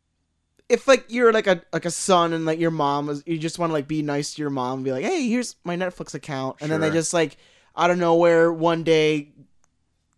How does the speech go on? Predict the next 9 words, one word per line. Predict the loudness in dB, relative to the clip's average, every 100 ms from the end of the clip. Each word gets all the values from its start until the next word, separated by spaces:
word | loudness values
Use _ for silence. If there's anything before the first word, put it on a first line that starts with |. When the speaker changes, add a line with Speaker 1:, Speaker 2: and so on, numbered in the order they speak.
| _
Speaker 1:
cycle | -8 0 0 0
through | -2 4 6 6
and | 2 -2
see | -2 0 0
a |
fucking | 0 -4 -2 -6 -6
Kevin | -6 -6 -6
James | -4 -4 -4 -4
movie. | -4 -2 -2 -4